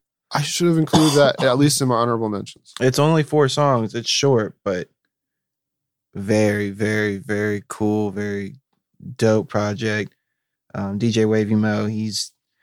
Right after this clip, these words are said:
Speaker 2: he's been D J ing in Cincinnati for a while. He's
Speaker 1: Yeah.
Speaker 2: learned from some of the greats, and
Speaker 1: We've had an episode with him.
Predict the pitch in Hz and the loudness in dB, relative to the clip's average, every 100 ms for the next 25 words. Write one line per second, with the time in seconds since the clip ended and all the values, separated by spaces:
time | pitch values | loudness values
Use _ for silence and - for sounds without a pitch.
0 | _ _ - 113 110 110 110 107 104 98 | _ _ -4 -2 0 2 4 4 2 0
1 | 104 107 104 104 - 104 95 104 107 107 | -2 0 0 -2 -2 -4 -2 -2 0 0
2 | 104 104 104 107 107 120 107 107 - 107 | 0 -2 -2 2 4 4 2 -6 -6 -4
3 | 104 101 113 107 110 107 - - 95 92 | -4 -4 -4 -2 -2 -4 -6 -8 -8 -12
4 | 180 - _ 135 143 139 143 139 135 - | -16 -18 _ 0 4 4 2 0 0 0
5 | 131 131 131 131 131 | 2 2 2 0 -2